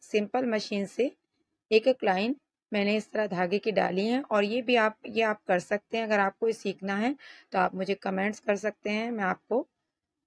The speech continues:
ये सीख, बनाना सिखा दूँगी कि मैंने कैसे बनाया है। स्लीव्स में देखिए इसकी बहुत ही प्यारी सी स्लीव्स हैं।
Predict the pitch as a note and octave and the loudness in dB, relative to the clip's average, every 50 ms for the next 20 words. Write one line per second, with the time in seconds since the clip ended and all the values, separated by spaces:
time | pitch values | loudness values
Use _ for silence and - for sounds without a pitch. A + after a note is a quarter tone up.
0 | _ G3+ F#3+ F#3+ G3+ A#3+ A#3+ - - G#3 - - - B3 F#3+ F#3+ F#3 F3 F3 F#3 | _ -2 2 4 4 4 2 0 -6 -10 -10 -14 -10 -6 -4 -4 -2 -2 -2 -4
1 | A3+ A3 - G#3+ - - E3+ E3 D3+ E3+ E3+ F#3 G#3+ - A#3+ A3+ A3 G3+ F3+ F3 | -4 -6 -8 -12 -10 -6 -6 -6 -4 -4 -6 -6 -4 -2 -2 -2 -2 -2 -4 -4
2 | F3+ G3 G3+ - G3 - - A3 G3 G3+ G3 G3 G3 G3 G3+ G3+ A3 A#3+ C#4 - | -4 -4 -2 -2 -2 -2 -4 -6 -6 -4 -4 -4 -4 -4 -2 -2 -2 -4 -4 -8
3 | _ _ _ _ _ _ _ _ _ _ _ _ _ _ _ _ - - _ E3+ | _ _ _ _ _ _ _ _ _ _ _ _ _ _ _ _ -20 -20 _ -16
4 | - - G3 G#3+ A#3 A3 - B3+ B3 G#3+ A#3 A3 A3+ A#3+ A#3+ A#3 - D4 A3 - | -10 0 2 4 2 4 2 0 2 2 2 2 4 2 0 0 -2 -6 -6 -4
5 | G#3 G3+ G#3 G#3+ B3 - - A3 F#3 F3 F3 F#3 G3 - - A3 - - F#3+ F#3+ | -2 -2 0 -2 -2 -2 2 2 2 4 2 0 -2 -4 -8 -10 -10 -6 -4 -2
6 | F#3 F3+ E3+ G3+ A#3 C#4 | -2 -2 -2 -4 -4 -4